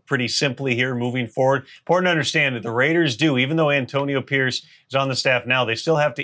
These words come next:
interview at least two external minority candidates for both the head coach and general manager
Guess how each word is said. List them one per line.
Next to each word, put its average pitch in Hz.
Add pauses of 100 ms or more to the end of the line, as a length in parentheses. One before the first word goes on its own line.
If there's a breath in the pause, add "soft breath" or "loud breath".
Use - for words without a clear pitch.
interview 131
at 123
least 123
two 165
external 143
minority 120
candidates 131 (300 loud breath)
for 131
both 139
the 120
head 160
coach 156
and 156
general 135
manager 127